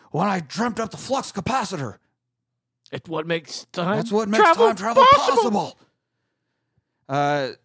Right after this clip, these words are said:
Speaker 1: so yeah, that, that was the whole thing. So, uh, but you need a nuclear reaction. So you're telling me this thing runs on nuclear energy?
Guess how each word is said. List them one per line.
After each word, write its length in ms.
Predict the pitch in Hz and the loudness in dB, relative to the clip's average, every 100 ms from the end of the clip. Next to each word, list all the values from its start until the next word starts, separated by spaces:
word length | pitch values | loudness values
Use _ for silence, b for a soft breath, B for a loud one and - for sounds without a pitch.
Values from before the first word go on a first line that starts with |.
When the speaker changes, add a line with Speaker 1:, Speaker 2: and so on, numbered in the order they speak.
| _ _ | _ _
Speaker 1:
so 240 | - 180 | -8 -2
yeah, 280 | 160 147 107 | 0 0 -2
that, 220 | 117 135 131 | -2 -2 -2
that 60 | |
was 120 | 135 131 | -2 -2
the 60 | |
whole 140 | 127 123 | -4 -4
thing. 220 | 110 104 | -8 -6
So, 240 | 147 143 | -2 -2
uh, 180 | 143 165 | -2 -4
but 180 | 160 196 | -4 -4
you 100 | 190 | 0
need 180 | 202 214 | 0 0
a 60 | 185 | 0
nuclear 540 | 180 214 - 196 180 | 0 -4 -6 -8 -6
reaction. 360 | 175 151 135 - | -4 -4 -6 -6
So 80 | |
you're 160 | 254 285 | -4 -2
telling 300 | 427 302 294 | -2 -2 -2
me 100 | 294 | -2
this 220 | 339 - | -2 -4
thing 220 | - 311 294 | -6 -4 -2
runs 360 | 285 247 254 | -2 -2 -2
on 180 | 247 381 | -2 0
nuclear 480 | 403 254 415 453 427 | -2 -2 0 2 2
energy? 580 | 370 233 226 247 240 | 0 -2 -4 -6 -8